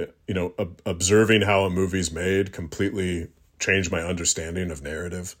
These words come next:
uh, and just the collective storytelling that takes place. There's so many people on a set.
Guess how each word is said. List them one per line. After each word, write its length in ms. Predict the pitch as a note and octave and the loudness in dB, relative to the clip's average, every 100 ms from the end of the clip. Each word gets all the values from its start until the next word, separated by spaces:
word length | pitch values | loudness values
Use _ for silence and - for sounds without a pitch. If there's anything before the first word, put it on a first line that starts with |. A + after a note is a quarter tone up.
| - - - | -20 -20 -12
uh, 360 | E2+ D2+ C2+ C#2 - | -8 -4 -4 -8 -8
and 140 | F2 | -6
just 260 | D#2+ F2 - | -2 -2 -2
the 260 | E2 C#2+ - _ _ _ _ | -4 -6 -10 _ _ _ _
collective 840 | - - E2+ E2+ - A2 F#2+ F#2 - _ - | -12 -4 -2 -2 0 2 2 0 -10 _ -4
storytelling 720 | - - F2+ G#2+ C#3 C3+ C#3 | -2 2 4 4 4 2 2
that 80 | C3 | 0
takes 220 | C3 B2+ | -2 0
place. 240 | D3+ C#3+ | 0 0
There's 180 | F2 - | 2 2
so 180 | - D3 | 4 4
many 200 | C#3 A2 | 4 4
people 320 | G2 B2+ E2+ | 4 2 2
on 100 | D2 | -6
a 60 | - | -6
set. 260 | - - | -8 -10